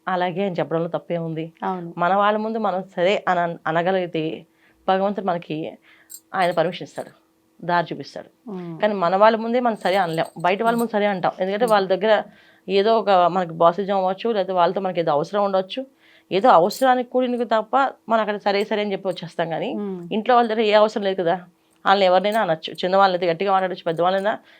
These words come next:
Speaker 1: సమాధానం చెప్పొచ్చు. నేను ఎవరికైనా సమాధానం చెప్పగలను అనే గొప్ప విషయం ఉంది చూడండి, అది
Speaker 2: మ్మ్.
Speaker 1: గొప్పతనం కాదు. అది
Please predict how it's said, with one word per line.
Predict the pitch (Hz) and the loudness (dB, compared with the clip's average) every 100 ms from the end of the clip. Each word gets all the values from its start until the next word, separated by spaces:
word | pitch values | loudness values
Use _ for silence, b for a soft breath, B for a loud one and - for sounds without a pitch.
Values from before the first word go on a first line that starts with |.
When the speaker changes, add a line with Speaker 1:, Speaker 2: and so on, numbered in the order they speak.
| b - | b 0
Speaker 1:
సమాధానం | 185 196 | 2 2
చెప్పొచ్చు. | 196 175 175 - - _ b b b | 0 -4 -4 -6 -12 _ b b b
నేను | 196 | 2
ఎవరికైనా | 170 170 196 247 | 4 2 2 2
సమాధానం | 226 220 214 | 4 2 0
చెప్పగలను | 190 196 190 - | -2 0 0 -2
అనే | 190 | -4
గొప్ప | 180 170 | -4 -2
విషయం | 233 240 220 | -2 0 -4
ఉంది | 202 | -6
చూడండి, | 185 220 | -6 -6
అది | 294 185 | -4 -2
Speaker 2:
మ్మ్. | 202 | -2
Speaker 1:
గొప్పతనం | 160 175 202 | -2 -2 -2
కాదు. | 160 147 | -4 -8
అది | 123 | -10